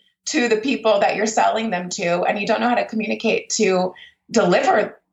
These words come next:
those products, programs, and services, you're not making money, and you're not keeping your customers happy, and you're pretty much toast.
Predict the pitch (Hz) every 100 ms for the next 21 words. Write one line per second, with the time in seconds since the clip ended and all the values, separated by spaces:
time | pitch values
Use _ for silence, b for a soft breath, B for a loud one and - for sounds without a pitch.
0 | - - - 180 - - 190 180 - 208
1 | 175 180 180 175 175 165 165 170 180 180
2 | 180 B B B B _ _ - 202 208
3 | 196 - - 208 180 226 269 262 254 214
4 | 160 156 302 - _ _ 196 185 185 214
5 | 185 190 190 - 277 269 247 240 254 226
6 | 247 233 226 - - 190 196 - - 190
7 | 190 - 196 196 214 190 202 - 311 240
8 | - - -